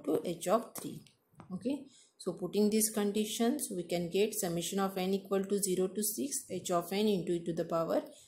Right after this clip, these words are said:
minus j omega n. Okay, put the different values of n and solve this equation. Okay,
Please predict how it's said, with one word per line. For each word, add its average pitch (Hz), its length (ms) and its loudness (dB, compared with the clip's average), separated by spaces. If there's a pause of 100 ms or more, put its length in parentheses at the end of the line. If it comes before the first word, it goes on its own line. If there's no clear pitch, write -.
(160)
minus 175 560 0
j 190 320 0
omega 170 500 -2
n. - 260 -8 (280)
Okay, 196 200 -2
put 185 240 -4
the 180 80 6
different 180 440 0
values 202 340 4
of 208 280 2
n 214 200 0 (360)
and 175 140 0
solve 175 320 4
this 214 200 4
equation. 220 640 2 (2500)
Okay, 220 260 -2